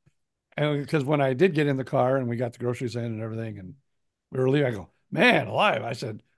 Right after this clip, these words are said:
"I thought I was gonna get my hiney whooped." I said, "This lady," I just said, "Then you can move forward." And she, like, let go on me.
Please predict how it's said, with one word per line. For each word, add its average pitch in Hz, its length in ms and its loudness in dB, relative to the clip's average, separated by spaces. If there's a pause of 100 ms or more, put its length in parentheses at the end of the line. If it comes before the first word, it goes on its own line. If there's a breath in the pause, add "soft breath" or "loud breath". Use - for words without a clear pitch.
(180)
"I 170 60 -6
thought 147 160 4
I 123 40 0
was 123 100 -2
gonna 127 140 -2
get 135 160 -4
my 117 180 -4
hiney 160 360 2
whooped." 127 300 0
I 127 120 4
said, 131 200 -4
"This 120 220 -6
lady," 143 320 -4
I 123 60 -4
just 131 160 -6
said, 143 140 -6 (260 soft breath)
"Then 175 120 0
you 180 100 2
can 139 160 2
move 160 200 4
forward." 185 380 2
And 131 100 -6
she, 151 140 -8
like, 131 240 -4
let 156 220 0
go 185 240 4
on 139 180 -4
me. 139 220 -6